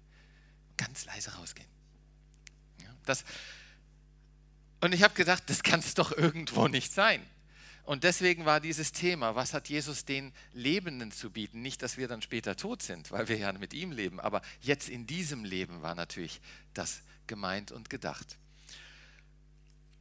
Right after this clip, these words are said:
Und da möchte ich euch gerne auf ein paar Sachen mitnehmen. Es wird nicht vollständig sein, aber ein paar Begriffe, so jeden Sonntag werden wir über ein Thema reden. Und heute das Thema ist Angst. Sagst du vielleicht, „Toll,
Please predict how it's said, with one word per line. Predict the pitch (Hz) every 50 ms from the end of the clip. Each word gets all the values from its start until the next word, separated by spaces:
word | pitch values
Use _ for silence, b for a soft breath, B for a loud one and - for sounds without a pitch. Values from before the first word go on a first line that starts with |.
| -
Und | - 151
da | 147 175 185
möchte | 196 214 202 - 196
ich | 165 180
euch | 165 160 -
gerne | 175 170 180 196 196 -
auf | 165 160 - -
ein | 151 147 143
paar | - - 151 160 165
Sachen | 151 151 139 - 143 139 131
mitnehmen. | 123 - - 117 98 85 82 90
Es | 87 98 107 - - 139
wird | 160 165 -
nicht | 185 170 -
vollständig | - 190 180 180 - 185 170 160 151 -
sein, | - 151 139 131 127
aber | 123 113 123
ein | 117 123
paar | 117 - 135 139 139
Begriffe, | 131 135 120 - 139 131 - 147
so | 123 127
jeden | 120 113 120 120 123 123
Sonntag | 107 117 117 123 131 117 104
werden | 113 113 107 107
wir | 107 113
über | 107 104 82
ein | 80 101 104
Thema | 101 - 107 98 95 92
reden. | 85 85 80 78 71 69 69
Und | - 113 113
heute | 131 160 220 220 233 185
das | 175 156 -
Thema | - 131 131 135 131
ist | 107 123 123 - -
Angst. | 95 98 - - - - - - -
Sagst | - - 104 - -
du | 120
vielleicht, | - 117 101 101 - - -
„Toll, | - 156 139 139 139 131 110 92